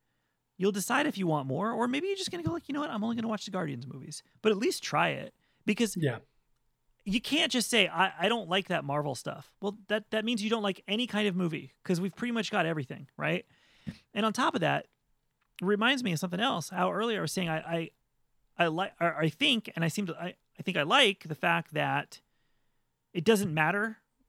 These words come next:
Speaker 1: what order all these shows are happening in. We just know that they're in between Endgame and the next big goalpost, right? What,
Speaker 2: Yeah.
Speaker 1: what I like about that is,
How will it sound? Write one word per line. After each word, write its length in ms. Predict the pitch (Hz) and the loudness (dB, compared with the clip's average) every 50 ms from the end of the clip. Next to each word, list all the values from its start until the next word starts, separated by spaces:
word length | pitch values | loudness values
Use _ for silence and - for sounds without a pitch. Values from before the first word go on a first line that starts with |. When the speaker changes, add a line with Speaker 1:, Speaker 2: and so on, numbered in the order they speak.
| _ _ | _ _
Speaker 1:
what 200 | - 165 180 - | 0 2 2 2
order 340 | - 160 175 180 190 190 165 | 2 0 0 0 0 -2 -2
all 140 | 151 156 156 | 0 -2 0
these 160 | 160 170 156 | 0 -2 -2
shows 300 | - 160 147 151 165 170 | -2 0 0 0 0 -2
are 60 | 175 | -2
happening 360 | 151 156 160 - 185 196 190 | -2 -2 -2 -2 -4 -6 -6
in. 260 | 196 208 220 220 202 | -6 -6 -6 -6 -4
We 100 | 190 165 | -4 -4
just 180 | 160 180 175 151 | -2 -4 -4 -2
know 140 | 170 175 180 | 0 0 0
that 100 | 175 160 - | 0 0 -2
they're 100 | 170 147 | -2 -4
in 160 | 143 165 185 | -2 -4 -4
between 380 | 196 202 170 - 185 180 175 175 | -4 -4 -6 -4 -4 -2 -2 -2
Endgame 480 | 175 - 165 170 170 175 170 170 170 | -2 -4 -4 -4 -4 -4 -4 -4 -4
and 100 | 160 151 | -4 -4
the 40 | 151 | -4
next 240 | 151 151 151 - 147 131 127 131 | -4 -4 -6 -6 -10 -14 -10 -4
big 300 | - 160 160 151 139 147 | -2 0 0 0 -2 -4
goalpost, 540 | 170 147 143 135 - - 147 131 - - - | -4 -2 -2 -2 -4 -8 -12 -12 -12 -12 -6
right? 280 | 151 143 165 190 233 - _ _ _ _ _ _ _ - | -4 -4 -4 -4 -6 -10 _ _ _ _ _ _ _ -2
What, 140 | 165 175 | 0 2
Speaker 2:
Yeah. 100 | 139 127 | 2 2
Speaker 1:
what 140 | - 175 190 | 2 4 4
I 60 | 180 | 4
like 200 | 160 160 175 185 | 4 4 2 2
about 140 | 208 220 208 | 2 0 0
that 220 | 214 - - - - | 2 4 2 2 2
is, 360 | - 190 180 175 175 - | 2 4 4 4 4 2